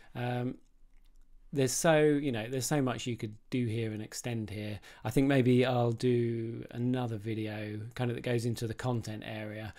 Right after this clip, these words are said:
and we could get that looking, uh, nice with some products in there and may-, maybe get some animations and things in there. Um, but I'll save that for another video. If, uh, if you did find this useful, please let us know,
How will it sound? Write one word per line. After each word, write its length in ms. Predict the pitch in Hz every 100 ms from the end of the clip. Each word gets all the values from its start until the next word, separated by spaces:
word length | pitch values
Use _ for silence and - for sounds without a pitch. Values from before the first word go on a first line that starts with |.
| - -
and 100 | 123
we 80 | 123
could 140 | -
get 160 | 127 -
that 200 | 120 -
looking, 560 | 120 117 110 110 107 - - - -
uh, 300 | 110 107 104 101
nice 580 | 113 113 113 - - -
with 100 | 127
some 140 | - 110
products 420 | 123 113 - -
in 140 | 117
there 300 | 110 113 110
and 260 | 110 110 113
may-, 160 | 120 123
maybe 240 | 117 110
get 180 | 110 -
some 120 | 123
animations 580 | 123 127 135 127 151 139
and 100 | 143
things 280 | 156 151 151
in 100 | 156
there. 220 | 170 160 - - -
Um, 640 | 120 123 123 123 123 127 - _ - -
but 100 | -
I'll 80 | 143
save 220 | 135 151
that 160 | 135 131
for 100 | 139
another 240 | 135 135
video. 480 | 123 135 135 139 147 151 - - _
If, 460 | - 131 - - -
uh, 220 | 131 131
if 160 | 135 123
you 60 | 143
did 160 | 165
find 260 | - 131 127
this 140 | 113
useful, 540 | 127 120 - 135 135 135
please 500 | - 147 139 131 131
let 420 | 123 120 - - -
us 240 | 117 92 120
know, 300 | 123 147